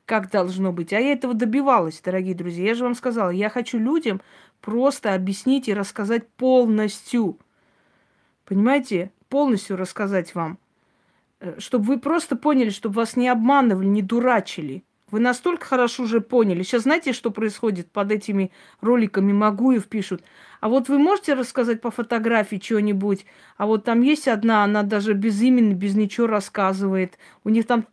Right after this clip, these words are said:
они так бесятся, аж, э, жопы горят красным пламенем". Господи. "Хватит со своей Хосроевой, пошли вон отсюда!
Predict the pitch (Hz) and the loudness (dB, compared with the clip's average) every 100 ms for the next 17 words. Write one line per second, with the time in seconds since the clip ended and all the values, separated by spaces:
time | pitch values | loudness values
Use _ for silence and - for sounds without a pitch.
0 | - 208 233 226 226 185 247 262 196 - | -8 -2 0 2 0 0 0 0 -2 -2
1 | 185 185 - - 190 190 175 233 214 180 | -2 -2 -6 -8 -6 -4 2 2 2 0
2 | 185 180 175 170 190 185 - 180 165 185 | 0 0 0 -4 -4 -4 -4 -6 -2 0
3 | 170 160 156 156 180 208 - - 165 175 | 0 -4 -6 -8 -6 -6 -10 -16 -14 -14
4 | 196 _ _ _ _ _ _ _ _ 202 | -16 _ _ _ _ _ _ _ _ 0
5 | 311 359 - 349 339 302 339 349 - 339 | 0 0 -2 -2 -2 -2 -2 -2 -2 -6
6 | - 339 359 330 320 320 - 330 359 349 | -2 0 0 0 -2 -2 0 0 0 0
7 | 339 330 - 349 320 285 | -2 -4 -2 0 2 0